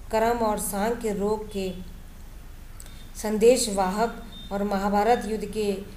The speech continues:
नीति निर्देशक थे, किंतु सरल निश्चय ब्रजवासियों के लिए वे रास रचैया, माखन चोर, गोपियों की मटकी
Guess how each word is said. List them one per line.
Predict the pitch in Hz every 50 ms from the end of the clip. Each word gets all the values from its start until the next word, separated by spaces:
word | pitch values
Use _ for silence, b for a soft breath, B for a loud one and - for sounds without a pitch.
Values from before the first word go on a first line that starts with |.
| B B B - 196
नीति | 202 214 220 214 214 - 262 254
निर्देशक | 233 220 208 196 190 202 196 190 - 233 220 214 - -
थे, | 202 180
किंतु | 180 180 190 202 202 202 254 254
सरल | - - - 226 208 220 240 247 240 B B B B B B - 190
निश्चय | 202 208 202 - - - 254 240 240
ब्रजवासियों | 233 - - - 220 220 226 208 208 202 196 190 190 196 196 - 240 240 233
के | 240 220 220
लिए | 202 202 202 208 208 202
वे | 202 185 202 202 202 202 202 - B B B B B B B B B B -
रास | 185 202 202 208 - - -
रचैया, | 214 196 196 - 208 202 202 185 190 220 214 208 202 -
माखन | 202 196 196 202 202 196 214 240 247 233
चोर, | - - 214 202 208 202
गोपियों | 196 196 196 185 180 202 208 202 202 220 233 233 233
की | 233 233 226
मटकी | 214 208 190 185 196 202 196 - 226 240 240 233 240 B B